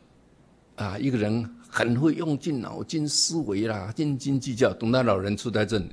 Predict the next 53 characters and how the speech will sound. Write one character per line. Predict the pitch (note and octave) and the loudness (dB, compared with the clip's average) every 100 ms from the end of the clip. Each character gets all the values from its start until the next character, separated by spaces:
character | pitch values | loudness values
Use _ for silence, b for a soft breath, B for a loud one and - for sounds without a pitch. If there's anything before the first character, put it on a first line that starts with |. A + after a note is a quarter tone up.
| - | -12
什 | - | -12
么 | E2+ | -6
都 | F#2 | -6
不 | E2+ | -6
认 | E2+ F2 | -8 -8
得 | D#2+ C#2+ | -10 -14
了。 | - - _ b b b b b b _ - G#2 - | -16 -20 _ b b b b b b _ -8 -6 -4
可 | G2+ | -4
见， | F#2 A#2 F#2 - - _ _ b b - | 0 0 0 -4 -18 _ _ b b 0
真 | A#2+ | 2
的 | G#2+ | 2
是 | - | 0
外 | - A2+ | 0 0
无 | E2+ F#2 | 0 -4
一 | A2 | -6
法 | - D2+ - _ | -8 -12 -14 _
可 | - F#2 | -8 -8
以 | - | -4
建 | F#2 | -6
立， | F2 | -4
都 | - F#2 | -8 -10
是 | - | -12
自 | - G#2+ F#2 | -12 -10 -10
心 | - F#2 F2+ | -10 -10 -8
生 | - F2+ - | -10 -10 -10
万 | - A#2+ | -8 -8
种 | - - - | -8 -14 -16
法。 | - - - - - b b b b b b b b b - | -18 -18 -20 -20 -20 b b b b b b b b b -12
啊， | F#2 F2 | -10 -6
唯 | F#2 F2+ | -2 -2
识 | - A#2+ | 0 -4
学 | F#2 D#2+ | -4 -6
就 | - | -8
告 | F#2+ G2+ | -6 -6
诉 | - F#2 | -6 -8
你 | D#2+ | -6
认 | G#2 G2 | -4 -4
识 | - G2+ | -6 -8
这 | - F2+ | -6 -6
一 | |
点 | E2 - - - | -6 -12 -16 -18
啊。 | - - - _ _ _ - b b b b b b - | -20 -20 -20 _ _ _ -20 b b b b b b 6
你 | B2 | 6
所 | B2 G#2 G2 | 8 4 2
认 | C#3 A#2+ | 4 2
识 | G2+ D3+ G#2 | 0 -2 0
的 | F#2 | 0
境 | - A2 | 0 -2
界， | F2 G#2 | 0 -2
不 | - A#2+ | -2 -4
过 | C3 A#2+ | -2 -2
是 | - | 0
你 | G#2 | -4